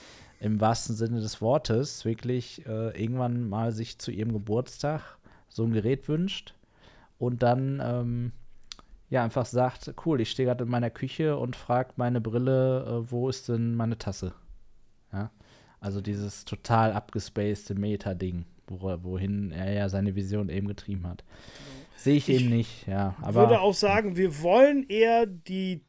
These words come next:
Speaker 2: Technik von Ready Player One, aber wir wollen nicht die Welt von Ready Player One.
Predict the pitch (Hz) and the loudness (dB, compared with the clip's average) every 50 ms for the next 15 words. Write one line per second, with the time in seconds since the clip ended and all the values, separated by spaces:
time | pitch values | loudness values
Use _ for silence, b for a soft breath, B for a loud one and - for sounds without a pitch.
0 | _ _ - - - 226 247 247 - - 202 175 180 180 - - - 170 170 170 | _ _ -8 -2 0 0 0 0 -4 -6 -4 -2 -2 -4 -4 -4 -4 -4 -2 -2
1 | 165 165 170 170 170 160 - - 170 165 165 160 156 156 156 165 185 202 170 156 | -4 -4 -4 -4 -6 -8 -6 -6 -4 -4 -2 -4 -4 -4 -4 -4 -4 -6 -8 -6
2 | 165 165 156 156 156 156 170 170 180 175 175 - - - 160 143 151 165 160 156 | -6 -6 -6 -8 -8 -6 -4 -4 -4 -4 -6 -8 -10 -14 -12 -6 -6 -4 -4 -4
3 | 143 - - 143 139 135 135 131 127 135 135 135 139 135 131 - - 147 139 127 | -8 -10 -16 -14 -12 -12 -12 -12 -12 -12 -12 -12 -12 -14 -16 -16 -16 -16 -14 -14
4 | 123 123 127 123 123 127 | -14 -16 -16 -16 -18 -20